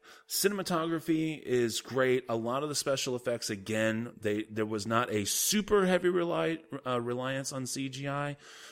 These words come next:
uh, which is great. However, there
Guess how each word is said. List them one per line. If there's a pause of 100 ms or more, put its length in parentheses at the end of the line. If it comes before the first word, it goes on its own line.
(100)
uh,
which
is
great.
However, (220)
there